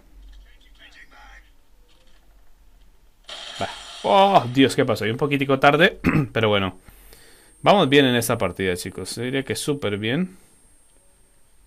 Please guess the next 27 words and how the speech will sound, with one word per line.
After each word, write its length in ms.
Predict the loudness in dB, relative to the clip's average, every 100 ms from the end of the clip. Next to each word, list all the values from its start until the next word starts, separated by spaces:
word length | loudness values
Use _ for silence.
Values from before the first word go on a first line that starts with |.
| -20 _
El 60 | -12
enemigo 280 | -8 -6 -4
solamente 360 | -4 -4 -6
ha 20 | -10
hecho 140 | -10
siete 300 | -10 -8 -6
bajas. 520 | -6 -4 -6 -8 -16 -20 -20 -20 _ -20 -20 -20 -20 _ -20 -20 -20 -20 -20 -20 -20 -20 -20 -20
¿Está 200 | -12 -10
este? 180 | -10 -8
¿Dónde 220 | -10 -10
está? 260 | -10 -10 -10 -14 _ -20 -20 _ _ _ _ _ -20 -20 -20 -20 -20 _ _
¿Qué 100 | -16
se 140 | -10 -8
hizo? 240 | -6 -6
Estaba 300 | -6 -8 -6
por 140 | -6
aquí. 340 | -6 -6 -8 -8 -8
Vale, 180 | -2 -2
me, 100 | -2 -6
nos 180 | -6
capturaron 380 | -6 -4 -2 0
el 120 | -2
punto. 440 | -4 -4 0 -2 -4 -20 _ _ _ _ _ _ -10
Nos 240 | -8 -6
capturaron 640 | -4 -4 -2 -2 0 0 -2
el 160 | -2
punto. 540 | -4 -2 -2 -2 -2